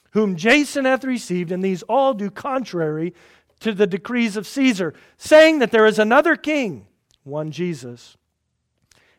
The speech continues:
And when they had taken security of Jason, I'm sorry, and they troubled the people and the rulers of the city when they heard these things. And when they had taken security of Jason and the other, they let them go.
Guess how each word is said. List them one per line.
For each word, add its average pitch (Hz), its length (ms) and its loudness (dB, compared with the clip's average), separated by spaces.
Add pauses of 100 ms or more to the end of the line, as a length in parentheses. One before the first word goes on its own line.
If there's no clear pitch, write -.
(120)
And 147 80 -12
when 190 140 -2
they 196 100 2
had 180 140 -2
taken 214 340 -2
security 220 460 -6
of 190 100 -8
Jason, 156 580 -10 (2000)
I'm 160 120 -12
sorry, 156 360 -4
and 196 320 0
they 180 180 -2
troubled 269 400 0
the 180 100 -4
people 208 380 -6
and 185 100 -4
the 170 60 -6
rulers 226 400 -4
of 202 80 -10
the 190 80 -4
city 220 300 -8
when 170 140 -6
they 160 100 -6
heard 180 220 -6
these 175 200 -8
things. 175 340 -4 (280)
And 196 100 0
when 196 80 2
they 190 120 0
had 180 120 -2
taken 233 320 0
security 220 380 -4
of 180 80 -4
Jason 226 420 -2
and 175 100 -6
the 180 100 0
other, 165 200 2
they 156 160 -4
let 160 220 -4
them 156 160 -12
go. 160 320 -12